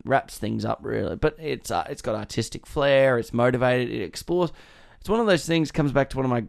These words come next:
kind of my golden rules of what I like about films. Like, you know, I, I got recommended this film and,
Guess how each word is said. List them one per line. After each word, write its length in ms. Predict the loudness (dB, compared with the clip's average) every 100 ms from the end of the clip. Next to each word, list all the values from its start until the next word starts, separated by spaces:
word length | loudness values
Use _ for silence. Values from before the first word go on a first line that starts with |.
| -2
kind 100 | 0
of 40 |
my 100 | 0
golden 460 | 2 4 4 4 4
rules 240 | 4 2
of 80 | 0
what 160 | -2 -2
I 160 | -4 -8
like 320 | -8 -6 -2
about 300 | 0 0 -2
films. 480 | 0 0 0 -4 -6
Like, 300 | -6 -8 -12
you 160 | -12
know, 60 | -8
I, 260 | -6 -6 -8 -16 -20 -20 -16
I 60 |
got 160 | -2 0
recommended 460 | 0 0 -2 0 -2
this 180 | -2
film 300 | -2 0 2
and, 140 | 0